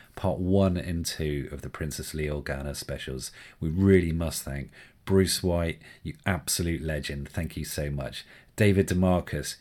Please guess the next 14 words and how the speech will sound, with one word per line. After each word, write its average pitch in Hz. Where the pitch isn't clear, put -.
your 85
hero, 85
coming 87
on, 85
just -
showing 87
us 82
everything. 73
Utterly 92
brilliant. 78
I 85
love 85
your 78
collection. 64